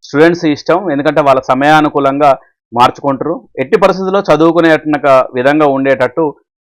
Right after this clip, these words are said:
నిర్ణయం తీసుకున్నారు. అంటే ఇంతకాలం నా దగ్గర టైం లేదు, నేను ఇంకో పలానా ఉద్యోగం చేసుకోవాలని బతకాలి, లేదంటే నా దగ్గర డబ్బులు లేవు అనుకుంటే వాళ్ళు సంపాదించి చదువుకోవాలనుకుంటే వాళ్ళకు ఇది ఒక గొప్ప అవకాశంగా మలిచారని చెప్పొచ్చు.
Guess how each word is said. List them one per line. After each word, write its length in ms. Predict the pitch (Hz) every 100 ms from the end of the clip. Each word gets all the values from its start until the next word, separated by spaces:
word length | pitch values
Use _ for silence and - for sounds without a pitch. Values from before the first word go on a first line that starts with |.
| 120
నిర్ణయం 280 | 120 131 120
తీసుకున్నారు. 560 | 117 - 110 101 - -
అంటే 440 | 123 143 135 143 _ _ _
ఇంతకాలం 580 | 131 139 147 143 147 147
నా 100 | 135
దగ్గర 240 | 131 135 131
టైం 340 | - 127 135
లేదు, 380 | 135 123 123 120
నేను 240 | 127 120
ఇంకో 480 | 117 127 120 113 120 - -
పలానా 240 | 123 120
ఉద్యోగం 400 | 120 123 131 123
చేసుకోవాలని 440 | 120 - 120 117 113
బతకాలి, 420 | 113 - 117 110
లేదంటే 400 | 113 113 110 117 - _ _ -
నా 100 | 110
దగ్గర 120 | 120
డబ్బులు 300 | 113 107 127
లేవు 140 | 127 120
అనుకుంటే 340 | 120 123 117
వాళ్ళు 140 | 117
సంపాదించి 680 | 117 120 135 131 127 131 117
చదువుకోవాలనుకుంటే 800 | - 117 123 127 120 117 117 110
వాళ్ళకు 360 | 113 113 139 - _ _ -
ఇది 80 | 120
ఒక 140 | 120 110
గొప్ప 180 | 117 -
అవకాశంగా 800 | 123 120 120 - 117 117 120 104 - _ _ 120
మలిచారని 440 | 110 110 120 110
చెప్పొచ్చు. 460 | 120 110 101 98